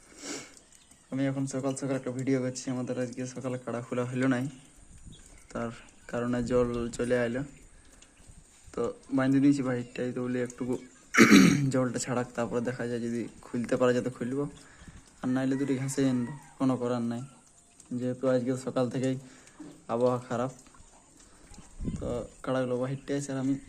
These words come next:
এই যে দেখতে পাচ্ছি, আমি এইখানে আছি, ভিতরটায় আমাদের বাছুরটা ওইখানে দেখা যায়। হুম, দুজনকেই দু সাইডে বাঁধে দেওয়া হয়েছে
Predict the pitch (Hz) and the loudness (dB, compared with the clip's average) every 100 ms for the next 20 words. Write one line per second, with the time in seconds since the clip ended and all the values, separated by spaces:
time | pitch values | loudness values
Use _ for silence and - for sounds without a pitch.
0 | - - - 143 135 131 123 135 131 135 | -16 -18 -10 -6 -4 -4 -6 -6 -6 -6
1 | 127 127 131 135 123 147 - - - 127 | -6 -6 -4 -6 -6 -10 -12 -20 -16 -10
2 | 127 139 131 - 123 123 123 123 127 - | -6 -6 -6 -4 -4 -4 -6 -10 -12 -8
3 | 131 127 131 127 127 117 120 - - - | -8 -6 -6 -8 -8 -12 -16 -20 -20 -20
4 | - - - - - - - - - - | -20 -20 -20 -12 2 4 8 6 6 0
5 | - - - - - - - - - - | -8 -16 -18 -20 -20 -20 -20 -20 -20 -20
6 | - - - - - - - - - - | -20 -20 -20 -20 -20 -20 -20 -20 -20 -20
7 | - 127 123 120 127 - - - - - | -10 -6 -4 -6 -10 -18 -20 -20 -20 -20
8 | - - - - - 127 127 131 127 131 | -20 -20 -20 -20 -12 -6 -2 0 -2 0
9 | 139 131 127 - 123 123 120 120 120 120 | 0 0 -4 -6 -4 -4 -4 -4 -4 -4
10 | 120 120 | -4 -6